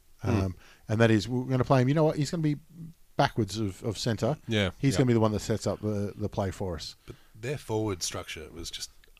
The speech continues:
Speaker 3: unbelievable. Like, uh, their ability to find goals through guys like, uh, you know, Rayner, um, through Oscar McGinnity, McGinnity?
Speaker 2: The Big O.
Speaker 3: Big O. Um, they kicked the,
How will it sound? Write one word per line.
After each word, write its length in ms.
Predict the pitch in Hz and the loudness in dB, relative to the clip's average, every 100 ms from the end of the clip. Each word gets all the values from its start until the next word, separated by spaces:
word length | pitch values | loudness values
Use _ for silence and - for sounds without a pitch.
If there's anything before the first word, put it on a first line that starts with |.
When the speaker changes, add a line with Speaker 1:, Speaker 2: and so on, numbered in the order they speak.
| - | -10
Speaker 3:
unbelievable. 880 | 101 95 85 80 85 90 85 80 - _ _ | -8 -8 -10 -10 -12 -12 -12 -16 -20 _ _
Like, 200 | 95 - | -12 -8
uh, 80 | 104 | -6
their 100 | 110 | -4
ability 240 | 113 180 139 | -4 -4 -4
to 40 | |
find 240 | 120 107 | -4 -4
goals 300 | 98 98 98 | -4 -6 -6
through 200 | - 101 | -8 -10
guys 320 | 90 104 101 92 | -8 -6 -6 -6
like, 300 | 92 - 98 | -8 -8 -12
uh, 100 | 90 | -10
you 60 | 95 | -12
know, 100 | 90 - - | -14 -16 -10
Rayner, 540 | 101 104 98 95 95 - - | -2 -2 -2 -6 -8 -14 -14
um, 300 | 98 90 92 | -8 -8 -8
through 420 | - 110 98 95 - - | -6 -4 -2 -4 -10 -6
Oscar 480 | 117 - 104 98 90 - - - | -6 -4 -4 -4 -6 -16 -20 -16
McGinnity, 480 | 101 113 117 135 120 | -8 -6 -4 -6 -10
McGinnity? 460 | 110 110 113 135 127 110 | -10 -10 -8 -8 -2 0
Speaker 2:
The 60 | |
Big 160 | 107 113 | 4 6
O. 180 | 113 127 127 - - - | 8 6 4 -6 -18 -14
Speaker 3:
Big 120 | 101 | -8
O. 160 | 113 131 - - - - - - | -6 -8 -12 -20 -20 -18 -16 -10
Um, 280 | 120 120 - | -6 -6 -8
they 100 | - | -12
kicked 400 | 131 185 - - | -6 -6 -8 -14
the, 400 | - 120 113 107 | -8 -4 -4 -6